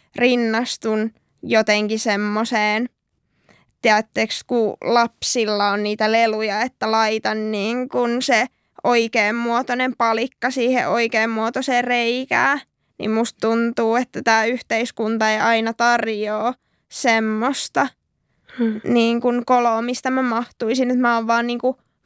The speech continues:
Speaker 1: vääränmuotoinen palikka. Ja niin kun mun yksi hyvä ystävä joskus sanoi, niin eihän se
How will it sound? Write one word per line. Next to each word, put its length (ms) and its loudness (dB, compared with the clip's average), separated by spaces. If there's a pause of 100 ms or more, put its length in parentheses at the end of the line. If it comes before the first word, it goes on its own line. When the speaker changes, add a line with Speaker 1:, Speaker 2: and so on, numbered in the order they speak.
Speaker 1:
vääränmuotoinen 960 0
palikka. 640 -2 (380)
Ja 220 4 (400)
niin 240 0
kun 100 0
mun 320 0
yksi 420 -4 (300)
hyvä 320 4
ystävä 520 -2
joskus 440 -6
sanoi, 300 2
niin 200 0 (480)
eihän 300 4
se 140 0